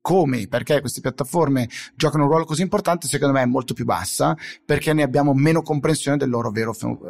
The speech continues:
funzionamento. Eh, però volevo tornare su un tema che è alla base di tutto questo discorso che stiamo facendo, è quello che dicevi tu, cioè del, del cambio avvenuto con Brexit, Cambridge Analytica, eccetera. Cioè, per diverso tempo s-, le regole sono state particolarmente,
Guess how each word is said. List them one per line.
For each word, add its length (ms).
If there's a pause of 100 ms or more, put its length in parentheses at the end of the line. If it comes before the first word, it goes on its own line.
funzionamento. 840 (400)
Eh, 340
però 420
volevo 300
tornare 300
su 140
un 160
tema 600
che 120
è 20
alla 140
base 320
di 100
tutto 220
questo 180
discorso 300
che 60
stiamo 180
facendo, 240
è 20
quello 160
che 80
dicevi 300
tu, 160
cioè 140
del, 380
del 260
cambio 380
avvenuto 380
con 160
Brexit, 480
Cambridge 360
Analytica, 400
eccetera. 360
Cioè, 260 (840)
per 220
diverso 480
tempo 1000
s-, 200
le 180
regole 460
sono 220
state 340
particolarmente, 1120